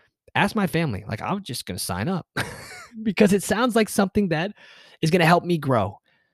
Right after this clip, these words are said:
right? It's gonna help a community grow. It's gonna create more community. And I'm all about creating community. I'm all about trying new things. In the beginning of two thousand and twenty-one, I had a,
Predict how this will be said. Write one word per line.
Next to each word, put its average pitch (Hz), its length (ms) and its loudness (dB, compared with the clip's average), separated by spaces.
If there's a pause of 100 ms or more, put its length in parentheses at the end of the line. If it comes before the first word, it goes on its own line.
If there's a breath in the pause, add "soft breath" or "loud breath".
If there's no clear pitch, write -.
(180)
right? 113 140 4
It's - 100 -2
gonna 170 140 4
help 156 200 4
a 135 40 -2
community 131 400 -2
grow. 107 380 -4 (180)
It's 135 120 -6
gonna 139 260 0 (340)
create 151 480 4
more 98 260 -6
community. 87 480 -12 (640)
And 104 100 -4
I'm 135 140 0
all 139 200 4
about 95 300 -2
creating 90 360 -10
community. - 320 -18 (100)
I'm 135 160 -2
all 147 220 2
about 110 300 0 (520 soft breath)
trying 117 340 0
new 101 100 -4
things. - 400 -8 (680 soft breath)
In 127 100 -2
the 131 60 2
beginning 208 280 6
of 175 80 0
two 202 140 2
thousand 151 340 6
and 131 120 -2
twenty-one, 123 440 -2
I 120 80 0
had 139 180 0
a, 101 160 -4